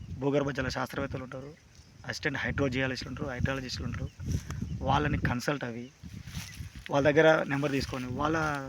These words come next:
సేవలని వాడుకోండి. ప్రభుత్వంలో పనిచేసే అధికారుల చేత పని చేయించుకోవడం మన హక్కు. అంతేగాని మాకు ఎవరు వస్తూ చెయ్యరు అని అనుకోవడం మంచిది కాదు. ప్రభుత్వ అధికారుల చేత పని చేయించుకోండి.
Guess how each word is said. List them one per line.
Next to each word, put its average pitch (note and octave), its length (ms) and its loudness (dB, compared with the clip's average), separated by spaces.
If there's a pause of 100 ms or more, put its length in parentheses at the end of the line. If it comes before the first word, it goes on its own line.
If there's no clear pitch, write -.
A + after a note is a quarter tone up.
(100)
సేవలని E3 440 2
వాడుకోండి. D3+ 580 4 (680)
ప్రభుత్వంలో - 1400 2
పనిచేసే C#3+ 560 2
అధికారుల C#3+ 400 4
చేత C#3 160 0
పని C3 400 0
చేయించుకోవడం B2+ 560 -2
మన B2+ 140 -4
హక్కు. A2+ 360 -4 (1700)
అంతేగాని B2 500 2 (120)
మాకు C#3 240 0
ఎవరు C#3+ 160 8
వస్తూ C#3+ 240 -4
చెయ్యరు C#3 460 4
అని C#3 120 -2
అనుకోవడం C#3+ 640 -2 (920)
మంచిది C#3 240 2
కాదు. C#3+ 240 0 (880)
ప్రభుత్వ D#3+ 340 0
అధికారుల D3+ 340 4
చేత C#3 180 -2
పని D#3+ 340 4
చేయించుకోండి. D#3 480 2